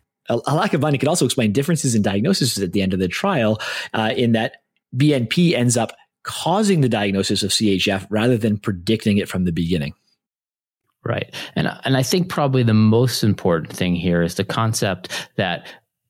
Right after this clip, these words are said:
Speaker 2: when you have clinical uncertainty, you want to use a test that gives you the answer accurately. And in this case, B N P is only marginally helpful,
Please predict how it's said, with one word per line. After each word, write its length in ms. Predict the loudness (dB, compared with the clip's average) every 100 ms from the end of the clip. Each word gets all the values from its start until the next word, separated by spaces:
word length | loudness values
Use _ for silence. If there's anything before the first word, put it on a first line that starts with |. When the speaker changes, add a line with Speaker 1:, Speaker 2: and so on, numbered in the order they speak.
| _ _
Speaker 2:
when 280 | -2 2 4
you 100 | 2
have 480 | 0 -2 0 -2 -2
clinical 480 | 0 0 0 -2
uncertainty, 600 | -2 0 0 0 0 0
you 240 | 2 4 2
want 300 | 2 2 2
to 60 |
use 500 | 2 4 4 2 -2 -4
a 80 | -6
test 600 | -4 -4 -2 -2 -4 -6
that 180 | -6 -2
gives 300 | -2 -2 0
you 100 | 0
the 260 | 0 -2 -2
answer 540 | -2 -2 0 0 -2 -8 -18 _ -8
accurately. 640 | -6 -2 -4 -2 -6 -6 -12 -8
And 380 | -2 0 0 -2 _
in 180 | 2 4
this 180 | 2 0
case, 320 | 0 0 0
B 240 | 0 2
N 160 | 2 0
P 400 | 0 0 0 0
is 240 | -2 -4 -4
only 300 | 0 2 2
marginally 580 | 2 2 0 0 -2 0
helpful, 480 | -2 -4 -2 -2